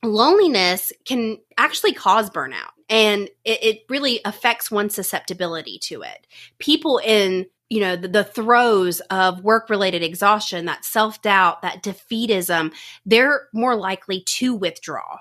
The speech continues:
right? They're interacting less and less with people and effectively isolating themselves from people around them. And those who are already experiencing the loneliness in their lives may really lack that emotional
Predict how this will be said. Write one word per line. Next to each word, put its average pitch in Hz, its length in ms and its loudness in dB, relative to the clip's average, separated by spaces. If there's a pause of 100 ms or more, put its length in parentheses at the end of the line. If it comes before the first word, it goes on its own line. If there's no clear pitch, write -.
(320)
right? 196 340 2 (140)
They're 226 220 0
interacting 226 580 2
less 202 300 -2
and 196 160 -4
less 208 280 -2
with 180 140 -10
people 185 460 -8
and 196 240 -2 (400)
effectively 226 1040 0
isolating 208 640 0
themselves 180 440 -4
from 214 220 0
people 180 300 -6
around 214 300 2
them. 147 260 -10
And 214 320 0
those 294 380 2
who 269 180 -2
are 247 160 2
already 226 320 2
experiencing 220 720 -4
the 196 80 -4
loneliness 208 600 -2
in 196 80 -6
their 170 140 -2
lives 180 460 -2
may 202 160 2
really 208 320 0
lack 175 440 -2
that 202 200 2
emotional 208 760 0